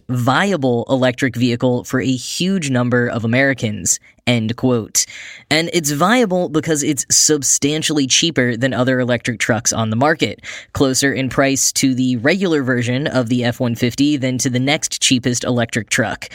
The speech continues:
And like its gas-powered siblings, the Lightning focuses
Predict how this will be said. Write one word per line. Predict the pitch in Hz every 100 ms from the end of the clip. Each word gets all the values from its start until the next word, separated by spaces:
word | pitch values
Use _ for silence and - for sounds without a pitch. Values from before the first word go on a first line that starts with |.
| - - - - 165
And | 208 220 175
like | 185 190
its | 165
gas-powered | - 160 165 170 156 147
siblings, | - 180 185 185 147
the | 160
Lightning | 190 214 240
focuses | 196 175 185 - 165